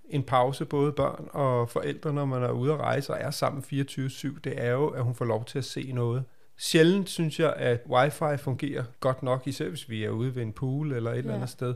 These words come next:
Speaker 1: Så der hakker vi på fire G,
Speaker 2: Mm.
Speaker 1: som der heldigvis er i de fleste lande, og så streamer det bare derudad.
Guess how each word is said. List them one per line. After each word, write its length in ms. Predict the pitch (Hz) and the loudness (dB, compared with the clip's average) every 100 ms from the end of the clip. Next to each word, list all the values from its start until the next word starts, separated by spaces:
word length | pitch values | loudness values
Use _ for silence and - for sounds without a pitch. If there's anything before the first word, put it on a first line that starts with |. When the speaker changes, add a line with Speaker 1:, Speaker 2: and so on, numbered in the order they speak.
| - | -4
Speaker 1:
Så 160 | - | 0
der 120 | 156 165 | 2 6
hakker 320 | 139 120 117 | 8 6 6
vi 120 | 113 | 0
på 140 | 113 | -2
fire 280 | 117 170 175 - | -2 0 0 0
G, 300 | - - - - | -2 -4 -10 -2
Speaker 2:
Mm. 260 | 233 190 | 0 -2
Speaker 1:
som 200 | - 131 | -2 0
der 100 | 113 | 2
heldigvis 560 | 117 156 190 156 123 117 | 4 4 2 0 -2 0
er 180 | 117 117 | 2 2
i 140 | 131 | 0
de 100 | 117 | -6
fleste 360 | - 208 240 220 | -4 -4 -2 0
lande, 280 | 160 165 185 | 0 0 -4
og 80 | 135 | -6
så 100 | 160 | -6
streamer 400 | - 151 160 165 | -4 -2 0 0
det 100 | 135 | 0
bare 180 | 139 | 0
derudad. 480 | 143 131 139 165 151 | 2 2 0 -2 -2